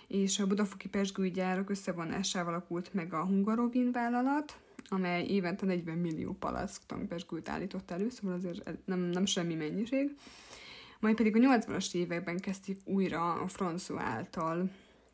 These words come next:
a François hagyományokat, és akkor kezdődött el megint ez a palackban erisztett pezsgőknek a készítése, gyártása, és amely, ö, ami szintén ugye van egy ilyen François névre hallgató pezsgő, a Törleinek, ugye van a Törlei pezsgőgyár, és azon belül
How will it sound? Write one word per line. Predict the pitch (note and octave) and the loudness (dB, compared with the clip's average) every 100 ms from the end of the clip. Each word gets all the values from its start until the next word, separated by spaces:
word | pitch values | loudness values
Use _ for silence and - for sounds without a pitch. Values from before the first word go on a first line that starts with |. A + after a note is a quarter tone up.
| _ _ _ - - | _ _ _ -20 -4
a | G#3+ | -4
François | G#3 F#3+ F#3+ D#3+ | 0 -2 -2 -4
hagyományokat, | F#3 E3+ D#3 D3+ D#3 - B3 | -2 -2 -2 -2 -4 0 0
és | A#3+ | 0
akkor | - F#3+ - F3 | -2 -4 -4 -2
kezdődött | F#3 F3 E3 F#3+ | -2 -2 -4 -4
el | E3+ | -4
megint | E3+ E3 F#3 | -2 -2 -4
ez | |
a | F#3 | -6
palackban | F#3 E3 E3 - E3 F3 F#3+ - - - | -2 -2 -4 -8 -4 -4 -4 -10 -20 -16
erisztett | - F3+ F#3+ - - | -6 -6 -6 -8 -10
pezsgőknek | F3 E3 F3+ E3+ - F#3 F#3 | -8 -8 -6 -6 -6 -10 -8
a | F3+ | -8
készítése, | - B3+ C4+ B3+ G#3+ G#3+ G3+ | -2 0 2 2 4 2 0
gyártása, | F#3+ F#3+ G3 F#3+ F#3+ - F#3+ F#3 F#3+ - - - - - - | 0 0 0 0 2 2 4 4 2 -2 -20 -18 -18 -18 -8
és | G3+ G3 - | 0 2 2
amely, | G3 F#3+ F#3 F#3 F3+ | 4 4 4 4 4
ö, | F#3 F#3 D3+ | 2 2 0
ami | F3 | 0
szintén | G3 F#3+ F3+ F3 | 0 0 0 0
ugye | F3 | 0
van | F3 F3 | 0 -2
egy | E3+ | -2
ilyen | F3 E3+ F#3+ - | -2 2 2 0
François | F#3 F3+ - F3 | -2 -2 -4 -4
névre | E3+ D#3+ | -4 -4
hallgató | F#3 F3 F#3 F#3+ F3 | -4 -4 -4 -6 -8
pezsgő, | - F#3 - G#3+ | -6 -6 -2 -2
a | F3+ | -2
Törleinek, | - D#3 G3 B3 C4+ C4 | -4 -4 0 2 0 -2
ugye | F#3+ | -4
van | F3+ E3 | -2 -4
a | |
Törlei | - G3+ A#3+ A3+ | -4 0 2 2
pezsgőgyár, | A3+ G#3+ G#3 G3+ G3+ G3 | 0 0 2 2 2 0
és | G3+ | -2
azon | F#3+ F3+ | 0 0
belül | E3+ E3+ E3+ | 0 -2 -2